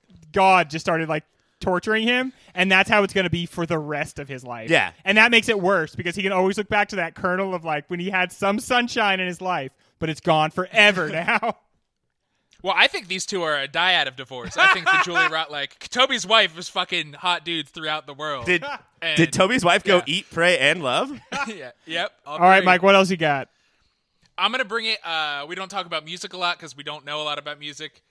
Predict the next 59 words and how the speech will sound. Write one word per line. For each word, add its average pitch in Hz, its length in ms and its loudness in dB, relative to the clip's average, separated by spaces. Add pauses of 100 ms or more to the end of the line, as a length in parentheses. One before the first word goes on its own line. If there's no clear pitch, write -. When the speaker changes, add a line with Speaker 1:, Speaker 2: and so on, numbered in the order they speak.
(140)
Speaker 3:
Uh, 156 160 -6
but 165 160 -12
this 190 140 -8
is 185 100 -12
a 180 60 -10
real 208 260 -4
one. 156 340 -6
Uh, 147 240 -10
we 170 80 -16
weren't 254 240 -6
sure 233 220 -4
if 208 80 -8
they 208 80 -10
were 185 140 -8
brother, 170 320 -6
sister, 170 500 -10
or 151 40 -12
married. 156 360 -8
Turns 175 180 -14
out 175 100 -12
they 165 60 -10
were 160 100 -10
married, 160 440 -6
and 156 240 -10
they 151 100 -4
Speaker 2:
And 180 160 4
brother 143 200 2
and 120 80 -2
Speaker 3:
very 175 100 -2
Speaker 2:
sister. 190 140 -6
Speaker 3:
excitedly 175 720 -8 (400)
inve-, 170 360 -4
uh, 151 220 -4
invited 151 400 -6
all 147 240 -8
of 170 80 -10
their 180 100 -10
friends 170 240 -14
and 160 100 -20
family 156 340 -8
to 147 100 -12
have 147 240 -10 (220)
a 160 80 -10
giant 165 380 -6
soiree 170 580 -6
to 160 100 -14
announce 147 240 -12
they 160 100 -14
were 139 100 -14
getting 156 300 -12
divorced 160 440 -12
and 143 100 -18
sign 147 140 -12
the 143 60 -14
paper 156 220 -14
in 147 80 -20
front 170 220 -8
of 147 80 -10
them 127 240 -12